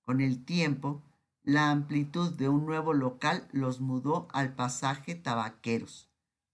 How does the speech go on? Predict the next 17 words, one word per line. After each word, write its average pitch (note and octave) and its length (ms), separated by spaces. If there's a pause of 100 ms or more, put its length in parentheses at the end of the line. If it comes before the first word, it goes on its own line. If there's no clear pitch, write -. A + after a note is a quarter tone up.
donde C3 340
Moisés C#3+ 760 (420)
tomó D3 280
las E3 320
riendas D3+ 420
del C3 160
negocio B2+ 480
familiar A#2+ 680
mientras A2+ 600
Husky C#3+ 560 (420)
hacía D3 380
las D#3 240
veces C#3+ 380
de A#2+ 180
cobrador A#2 680
y C3+ 160
chofer G2+ 500